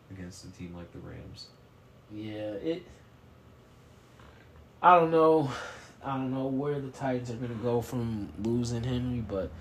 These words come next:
Speaker 1: M-, and
Speaker 2: this
Speaker 1: maybe
Speaker 2: isn't the first
Speaker 1: McNichols,
Speaker 2: game.
Speaker 1: you know, maybe McNichols is the
Speaker 2: McNichols,
Speaker 1: real
Speaker 2: they're
Speaker 1: deal.
Speaker 2: not gon-, they wouldn't have picked up A P if they thought McNichols was worth a dime,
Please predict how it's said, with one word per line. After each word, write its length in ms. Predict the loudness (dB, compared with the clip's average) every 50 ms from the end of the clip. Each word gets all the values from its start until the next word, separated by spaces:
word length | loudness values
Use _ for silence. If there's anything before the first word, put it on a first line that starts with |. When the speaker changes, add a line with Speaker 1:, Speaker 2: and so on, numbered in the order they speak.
| -16 -14 -10
Speaker 1:
M-, 120 | -10 -6 -2
and 100 | 2 2 4
Speaker 2:
this 120 | 6 8
Speaker 1:
maybe 100 | 8 8
Speaker 2:
isn't 180 | 10 10 10 10
the 120 | 10 10
first 360 | 12 12 12 12 12 12 10
Speaker 1:
McNichols, 40 | 12
Speaker 2:
game. 520 | 12 12 12 10 8 6 4 2 0 -2
Speaker 1:
you 60 | -2 -2
know, 200 | -2 -2 -2 -2
maybe 300 | -2 -2 -2 -2 -2 -2
McNichols 560 | -2 -4 -4 -4 -4 -4 -4 -4 -4 -4 -2 -2
is 140 | -4 -2
the 140 | -2 -2 0 2
Speaker 2:
McNichols, 60 | 2
Speaker 1:
real 100 | 2 2
Speaker 2:
they're 180 | 4 6 6 8
Speaker 1:
deal. 40 | 10
Speaker 2:
not 280 | 10 10 10 10 10 10
gon-, 260 | 10 10 10 8 8
they 120 | 6 6
wouldn't 280 | 8 8 8 6 6 2
have 80 | 2 2
picked 220 | 2 2 4 6
up 140 | 4 6 6 4
A 180 | 2 0 0
P 180 | -2 -2 0 -2
if 100 | 2 6
they 140 | 6 6 6
thought 280 | 8 8 8 8 6
McNichols 760 | 4 0 -2 0 2 2 2 0 -2 -6 -2 0 0 0 0 0
was 160 | 0 2 4
worth 340 | 6 8 8 8 6 2 -2
a 40 |
dime, 640 | -2 2 4 6 8 8 8 8 6 4 2 -2